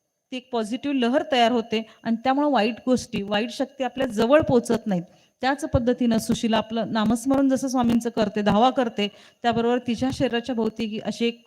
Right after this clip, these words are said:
वलय तयार होतो, पॉझिटिव्ह एनर्जी तयार होते.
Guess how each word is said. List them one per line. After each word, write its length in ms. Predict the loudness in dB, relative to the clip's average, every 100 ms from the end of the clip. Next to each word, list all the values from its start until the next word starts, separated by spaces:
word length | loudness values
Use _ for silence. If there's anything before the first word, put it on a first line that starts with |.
| -4
वलय 280 | 0 2 2
तयार 240 | 2 2 4
होतो, 220 | 2 -2
पॉझिटिव्ह 520 | 0 2 2 0 2
एनर्जी 340 | 2 2 2 0
तयार 220 | 2 2
होते. 340 | 0 -2 -6